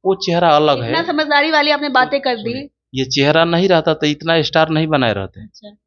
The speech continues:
Speaker 1: ये चेहरा नहीं रहता तो एग्रीमेंट रहते हुए सिंगरों को छोड़ नहीं देते कि तुम हीरो बनकर छोड़ दिए रहते,
Speaker 2: हम्म।
Speaker 1: छोड़ दिए हैं,
Speaker 2: हम्म।
Speaker 1: नहीं छोड़ते।
Speaker 2: हम्म।
Speaker 1: दूह देते, जैसे ग्लोबल दूह रहा है ना,
Speaker 2: हम्म।
Speaker 1: वैसे दूह देते
Speaker 2: हम्म।
Speaker 1: कि लाओ कमा के आधा दो,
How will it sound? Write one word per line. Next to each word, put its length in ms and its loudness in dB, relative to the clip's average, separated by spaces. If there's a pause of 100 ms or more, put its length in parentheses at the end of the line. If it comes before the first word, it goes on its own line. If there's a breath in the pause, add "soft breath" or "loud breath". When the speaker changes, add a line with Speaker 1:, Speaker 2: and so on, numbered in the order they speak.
Speaker 1:
ये 80 -2
चेहरा 380 0
नहीं 220 0
रहता 320 2 (320 loud breath)
तो 60 -2
एग्रीमेंट 680 2
रहते 360 2
हुए 220 2
सिंगरों 420 -2
को 100 -4
छोड़ 260 -2
नहीं 140 -2
देते 240 -2
कि 80 -4
तुम 200 -2
हीरो 220 4
बनकर 240 2
छोड़ 240 0
दिए 160 0
रहते, 240 -2
Speaker 2:
हम्म। 100 -10 (220 loud breath)
Speaker 1:
छोड़ 180 4
दिए 180 4
हैं, 140 -4
Speaker 2:
हम्म। 220 -2
Speaker 1:
नहीं 100 2
छोड़ते। 320 -2
Speaker 2:
हम्म। 640 -18
Speaker 1:
दूह 220 2
देते, 300 0
जैसे 260 -2
ग्लोबल 380 0
दूह 220 0
रहा 120 4
है 60 2
ना, 120 -2
Speaker 2:
हम्म। 360 -14
Speaker 1:
वैसे 220 -6
दूह 260 -4
देते 280 -2
Speaker 2:
हम्म। 340 -14
Speaker 1:
कि 100 -4
लाओ 300 0
कमा 220 0
के 100 -2
आधा 240 0
दो, 140 -6